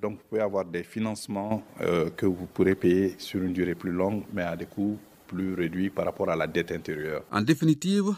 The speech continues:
Speaker 2: la dette publique est un outil au service de tous les pays. Dans ce contexte de crise généralisée, tout pays doit faire des efforts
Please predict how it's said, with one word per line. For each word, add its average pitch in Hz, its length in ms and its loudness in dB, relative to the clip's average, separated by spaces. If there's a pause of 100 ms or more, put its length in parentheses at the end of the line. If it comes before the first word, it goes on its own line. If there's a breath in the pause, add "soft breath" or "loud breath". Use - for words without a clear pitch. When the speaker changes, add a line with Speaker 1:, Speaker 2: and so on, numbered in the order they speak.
Speaker 2:
la 107 140 0
dette 143 240 0
publique 131 480 -4
est 95 140 -10
un 120 160 0
outil 175 480 -4
au 92 120 -6
service 113 400 -4
de - 120 -2
tous - 180 -8
les 151 140 2
pays. 95 400 -2 (360 loud breath)
Dans 98 120 -2
ce 92 140 -6
contexte 107 480 -6
de 87 120 -4
crise 113 420 -4
généralisée, 101 600 -2 (320 soft breath)
tout 165 140 -2
pays 156 340 -2
doit 107 240 0
faire 98 240 -4
des 92 220 -4
efforts 127 440 -2